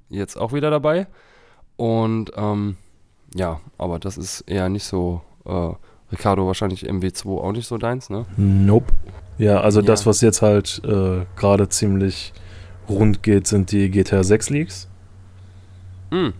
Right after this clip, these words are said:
Speaker 2: Also da sind ja mehrere Terabyte von, von, äh, von allen möglichen Videos in den verschiedenen, äh, Development-Zirkeln, die da gerade sind, äh, geleakt worden.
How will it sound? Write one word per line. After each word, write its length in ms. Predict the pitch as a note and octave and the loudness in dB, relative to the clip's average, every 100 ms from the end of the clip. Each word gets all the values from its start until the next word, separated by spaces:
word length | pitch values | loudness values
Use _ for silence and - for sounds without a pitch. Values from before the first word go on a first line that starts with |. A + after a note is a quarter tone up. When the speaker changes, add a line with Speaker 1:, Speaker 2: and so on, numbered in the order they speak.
| - - - | -14 -20 -10
Speaker 2:
Also 440 | - F#2+ F#2 G2 F#2+ | -2 0 2 2 4
da 320 | G2 G2 F#2+ | 4 4 2
sind 180 | F#2+ G2 | 0 2
ja 480 | G2 F#2+ F#2 F#2 F2+ - - | 2 2 2 -2 -4 -10 -4
mehrere 840 | G2+ G2+ G2 G2 G2+ G2 G2 F#2+ - | 2 4 4 2 2 4 2 0 -2
Terabyte 600 | - G2+ F#2+ G2+ G2 F#2+ | 0 2 2 4 2 0
von, 500 | - G2+ F#2+ F#2 F#2 - - - - - | -2 -2 0 0 -2 -8 -18 -18 -18 -12
von, 600 | - G2 F#2 F#2 F2+ F2 - - - - - | -4 0 0 0 -2 -6 -12 -20 -20 -14 -6
äh, 400 | F#2 F2 F2 E2+ E2 - - - - | -4 -2 -4 -6 -10 -16 -18 -18 -18
von 420 | - - - F#2 | -16 -12 -6 -2
allen 320 | F2+ F#2+ F#2 | 2 4 4
möglichen 460 | G2 F#2+ - F#2+ F2+ | 2 0 -2 -4 0
Videos 420 | G2 G2 F#2+ - | 2 2 2 0
in 300 | - F#2+ F#2 | -2 0 2
den 320 | F#2 F#2 F#2 | 2 0 0
verschiedenen, 680 | - F#2 G2+ F#2+ G2 F#2 F#2 - - - - - | -2 -4 -2 0 2 2 0 -4 -16 -18 -20 -6
äh, 520 | - F2+ F2+ F2+ F2+ - - - | -2 0 0 -2 -2 -6 -16 -14
Development-Zirkeln, 1800 | G#2 G2 A2 G2+ G2+ G#2+ G2+ G2 F#2 - - - C3 - A#2 G#2+ A2 G2 | -10 0 2 4 2 2 0 0 -4 -10 -18 -14 -6 0 2 4 2 2
die 100 | F#2+ | 6
da 260 | G2 G2+ | 6 6
gerade 300 | F#2 G2 F#2+ | 2 0 0
sind, 420 | F2+ F#2+ F#2+ - - | 0 -2 -2 -4 -6
äh, 200 | F#2+ F2+ | -4 -4
geleakt 400 | F#2 G2 G2+ - | -2 0 0 2
worden. 320 | A2+ G#2+ G#2 | 0 0 -4